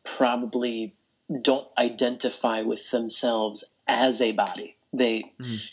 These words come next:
Speaker 1: you know, the,
Speaker 2: Mm-hmm.
Speaker 1: the key distinction is one, like, you do not have a body, you are a body.
Speaker 2: Yeah.
Speaker 1: Um, so that would be kind of the, the fundamental thing of it, of an embodiment practice. So,
Speaker 2: Mm-hmm.
Speaker 1: okay, what do we do with that for people that,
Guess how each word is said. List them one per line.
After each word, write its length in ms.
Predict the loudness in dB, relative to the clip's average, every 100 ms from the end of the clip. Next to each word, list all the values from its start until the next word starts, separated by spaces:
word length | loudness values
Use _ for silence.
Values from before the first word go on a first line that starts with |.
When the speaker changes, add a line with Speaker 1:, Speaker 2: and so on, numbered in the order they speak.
| 0
Speaker 1:
you 60 | 2
know, 100 | 4
the, 100 | 0
Speaker 2:
Mm-hmm. 160 | -2
Speaker 1:
the 80 | 0
key 220 | 4 4
distinction 500 | 4 4 4 4 2
is 280 | 6 6 4 -2
one, 300 | 0 2 2 2
like, 280 | 0 0 -4 _
you 200 | -6 -4
do 140 | -2 0
not 200 | 0 0
have 440 | -2 -2 -4 -6 -6 -6
a 100 | -4
body, 320 | -4 -6 -6
you 260 | -2 -4 -2 0
are 380 | 0 0 -6 -16 _ -12
a 100 | -8
body. 400 | -6 -8 -12 -16
Speaker 2:
Yeah. 240 | -16 -14 -18 -20 -10
Speaker 1:
Um, 560 | -6 -4 -6 -10 -14 -18 _ _ _ _
so 200 | 2 4
that 160 | 4 0
would 140 | -2
be 260 | -4 -6 -6
kind 220 | -6 -2 -2
of 140 | -2
the, 60 | -4
the 80 | -2
fundamental 600 | 2 2 2 -2 -2 -2
thing 260 | -2 -2
of 100 | -2
it, 160 | -4 -6 -6
of 160 | -4
an 80 | -4
embodiment 640 | -6 -4 -2 -2 -6 -10
practice. 640 | -10 -10 -10 -10 -2 -2 -2 -2
So, 180 | 0 0
Speaker 2:
Mm-hmm. 280 | -2 -8 -8
Speaker 1:
okay, 160 | -6 -6
what 220 | 0 2
do 60 | 2
we 120 | 0
do 140 | -2
with 160 | -6 -4
that 180 | -6 -6
for 120 | -10
people 340 | -8 -4 -2 -2
that, 200 | -4